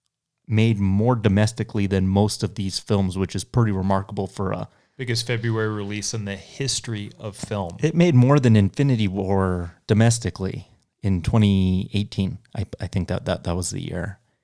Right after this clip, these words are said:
Speaker 1: Huge, huge numbers for that film, for kind of like a C-list Marvel character at that.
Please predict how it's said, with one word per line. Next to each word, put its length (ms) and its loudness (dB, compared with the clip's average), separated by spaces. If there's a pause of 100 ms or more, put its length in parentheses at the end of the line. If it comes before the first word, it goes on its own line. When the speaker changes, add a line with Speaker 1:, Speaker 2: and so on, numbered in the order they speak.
(360)
Speaker 1:
Huge, 480 2
huge 320 0
numbers 340 2
for 160 0
that 260 -2
film, 560 0
for 380 2
kind 240 0
of 80 -4
like 180 -2
a 60 -2
C-list 680 -2
Marvel 320 0
character 640 -4
at 260 -8
that. 320 -2